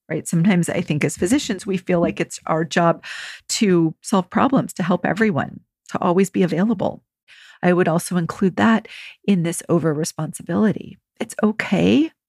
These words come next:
to not try to solve everyone's problems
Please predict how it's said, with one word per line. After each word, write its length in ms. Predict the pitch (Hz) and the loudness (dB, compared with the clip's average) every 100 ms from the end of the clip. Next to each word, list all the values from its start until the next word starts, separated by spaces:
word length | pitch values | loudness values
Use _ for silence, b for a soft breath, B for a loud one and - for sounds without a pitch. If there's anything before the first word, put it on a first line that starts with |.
| _ | _
to 160 | - 190 | -2 -2
not 680 | 160 147 170 262 262 - - _ b b b b - | -2 0 2 2 0 -12 -18 _ b b b b -6
try 220 | - 180 | 0 2
to 100 | 170 | 0
solve 380 | - - 73 185 | -2 -2 0 0
everyone's 440 | 151 160 160 165 | 0 0 0 -2
problems 920 | - - - 233 165 - - - - | -6 -6 -2 -2 -4 -8 -10 -10 -10